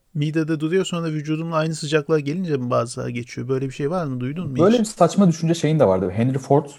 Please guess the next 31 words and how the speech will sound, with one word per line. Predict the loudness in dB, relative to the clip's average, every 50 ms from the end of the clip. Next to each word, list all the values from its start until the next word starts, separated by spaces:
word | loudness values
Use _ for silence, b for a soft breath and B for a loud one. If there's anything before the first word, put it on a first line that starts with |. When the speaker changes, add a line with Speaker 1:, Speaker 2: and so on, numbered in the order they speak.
| -18 -12 -6
Speaker 2:
e, | -4 -2 -2 -2 -2 -4 -6 -10 _ -20 -20 -20 _ _ -6
vücudun | -2 0 2 2 2 2 0 0 -2 -2
işte | -4 -6 -4 -4 -2 -2 -2 -4 -6
soğuk | -4 0 2 4 4 2 2
su | 0 0 0
içince | 0 0 0 -2 -2 -2 0 -2 -2 -4 -4 -8 -6
onu | -4 -2 0 0 0 -2
ısı-, | -4 -6 -6 -4 -2
ılıtmak | -2 -2 -2 -2 0 0 0 0
için | -2 -2 -2
enerji | 0 2 4 4 4 2 2 2
harcadığını | 2 2 2 2 2 0 0 0 0
düşünüp | 0 -2 -4 -2 2 4
devamlı | 4 4 4 4 2 0 0 -4 -6 -10 -14
sıcak | -16 -10 -4 -2 2 2 2 2 0
su | -2 -6
içiyormuş. | -6 -6 -8 -10 -10 -12 -14 -16 _ -10
Hiç | -10 -8 -4
soğuk | -2 -2 -2 -2 -4
su | -8
içmemiş | -8 -4 -4 -4 -4 -4
hayatı | -6 -6 -6 -6 -8 -10
boyunca. | -8 -6 -6 -6 -4
Böyle | -4 -2 -2 -4
bir | -6
şey | -6 -6 -6
okumuştum. | -6 -6 -10 -12 -12 -14 -18 -18 -20 _ _ _ _ _ _
Speaker 1:
Ha, | _ _ -8 -6 -4 -2
Speaker 2:
Bilmiyorum. | 0 0 2 2
Speaker 1:
ona | 2 2
benzer. | 4 4 4 4 4 4